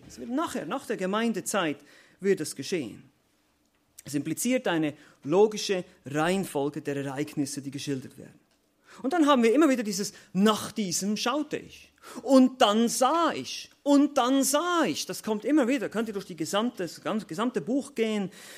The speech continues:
Kapitel vier, Vers eins, „nach diesem“, Kapitel fünf, Vers eins, „und ich sah“, Kapitel sechs, Vers eins, „und ich sah“, Kapitel sieben, Vers eins, „und danach sah ich“. Das ist Chronologie, „und danach“, „und danach“, „und danach“. Das ist eine zeitliche Abfolge.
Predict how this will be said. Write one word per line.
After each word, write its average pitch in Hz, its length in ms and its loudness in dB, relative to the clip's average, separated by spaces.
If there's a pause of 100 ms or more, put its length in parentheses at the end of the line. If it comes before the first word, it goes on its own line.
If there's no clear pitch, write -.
(140)
Kapitel 170 280 -4
vier, 214 300 -2
Vers 170 400 -4
eins, 226 460 -2
„nach 160 320 -2
diesem“, 214 480 -2
Kapitel 147 260 -8
fünf, 226 320 2
Vers 202 320 -4
eins, 208 480 -2
„und 185 340 -2
ich 147 200 -4
sah“, 214 340 2
Kapitel 175 320 -6
sechs, 240 340 -4
Vers 214 280 -6
eins, 208 360 -2 (180)
„und 240 360 6
ich 170 220 -4
sah“, 226 440 2 (220)
Kapitel 185 300 0
sieben, 240 340 0
Vers 220 240 -2
eins, 214 340 -2
„und 254 320 6
danach 214 400 4
sah 254 380 10
ich“. 247 300 6 (320)
Das - 140 -2
ist - 180 -2
Chronologie, 330 560 0
„und 277 260 -2
danach“, 302 480 0
„und 269 220 -2
danach“, 269 420 0
„und 247 240 -6
danach“. 254 400 -2
Das 226 140 -8
ist 214 40 -10
eine 226 80 -10
zeitliche 277 540 -8
Abfolge. 359 540 -8